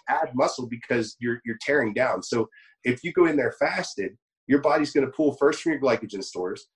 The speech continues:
then your liver stores are gonna, it's gonna pull your liver glycogen out. And once those are depleted, it's gonna start pulling your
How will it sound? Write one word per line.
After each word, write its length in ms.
then 220
your 120
liver 280
stores 400
are 40
gonna, 320
it's 120
gonna 180
pull 200
your 100
liver 280
glycogen 380
out. 200
And 100
once 220
those 220
are 60
depleted, 420
it's 160
gonna 100
start 300
pulling 200
your 100